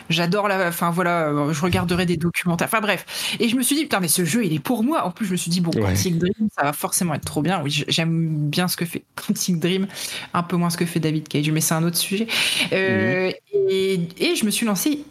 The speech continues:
Speaker 1: hier, je me suis mise dans le noir dans mon bureau, j'ai joué trois heures, et en fait, je suis un peu déçue. <laughs>
Speaker 2: Ah merde !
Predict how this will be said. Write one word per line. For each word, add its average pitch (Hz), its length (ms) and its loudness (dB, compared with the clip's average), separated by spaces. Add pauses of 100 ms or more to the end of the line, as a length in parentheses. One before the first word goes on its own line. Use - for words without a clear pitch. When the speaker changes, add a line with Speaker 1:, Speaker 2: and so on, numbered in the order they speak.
(160)
Speaker 1:
hier, 180 800 0
je - 120 0
me 185 60 2
suis 185 140 0
mise 165 160 2
dans 214 140 0
le 247 80 0
noir 196 200 0
dans 180 100 2
mon 151 120 0
bureau, 151 460 0 (140)
j'ai 165 160 2
joué 160 240 0
trois 220 360 0
heures, 175 200 0 (400)
et 175 80 0
en 165 60 2
fait, 143 120 0
je - 40 -4
suis - 120 -2
un 156 60 0
peu 185 140 -2
déçue. 170 340 -2
<laughs> - 960 -4
Speaker 2:
Ah 127 100 2
merde ! 156 460 0